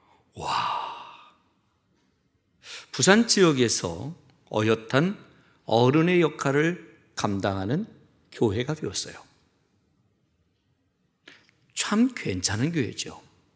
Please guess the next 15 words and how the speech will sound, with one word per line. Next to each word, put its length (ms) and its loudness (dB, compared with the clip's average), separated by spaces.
건강한 680 -4
교회죠. 560 -8
우린 240 10
이쯤에서 800 2
우리가 420 4
지금까지 720 4
맺은 460 2
열매가 400 0
뭐가 320 -2
있는, 400 2
있었는가 720 0
점검해 580 2
볼 200 -2
필요가 240 -6
있어요. 340 -6